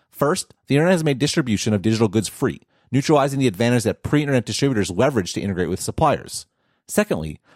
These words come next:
the internet has made transaction costs zero, making it viable for a distributor to integrate forward with end users, consumers at scale. See illustration. This has fundamentally changed the plane of competition. No longer do distributors compete based on exclusive supplier relationships,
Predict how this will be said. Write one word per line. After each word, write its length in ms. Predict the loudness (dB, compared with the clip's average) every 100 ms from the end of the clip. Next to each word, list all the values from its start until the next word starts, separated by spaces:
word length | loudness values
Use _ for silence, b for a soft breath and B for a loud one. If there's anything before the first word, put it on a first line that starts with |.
| b
the 80 | 2
internet 200 | 4 2
has 120 | 2
made 140 | 0
transaction 440 | 2 2 2 0 -2
costs 300 | 0 -2 -2
zero, 400 | 0 0 -2 _ _ _
making 280 | 0 0 2
it 80 | 0
viable 380 | 2 2 4 4
for 140 | 2
a 40 | 2
distributor 400 | 2 0 0 0
to 120 | 0
integrate 320 | 0 0 0 -2
forward 360 | 2 4 4
with 140 | 2 0
end 160 | 0 2
users, 400 | 2 2 0 -4
consumers 540 | -6 0 2 4 2
at 180 | 0 0
scale. 420 | 2 2 0 -6 _ _ -8
See 240 | -2 2
illustration. 580 | 2 2 0 0 -2 -12 _ _ _ _ _ _ _
This 180 | 0 2
has 160 | 2 0
fundamentally 520 | -2 0 0 0 -2
changed 360 | -2 -2 0 -2
the 60 |
plane 240 | -2 0 0
of 80 |
competition. 580 | -2 -4 -4 -8 -8 -10 _ _ _ _ -2
No 180 | 2
longer 360 | 4 4 4 2
do 100 | 2
distributors 480 | 0 0 0 0 -2
compete 460 | -4 -4 -4 -2
based 220 | 0 0 0
on 120 | 0
exclusive 480 | -2 -2 -2 0 -4
supplier 340 | -4 0 2
relationships, 720 | 2 0 -2 -4 -8 -10 -12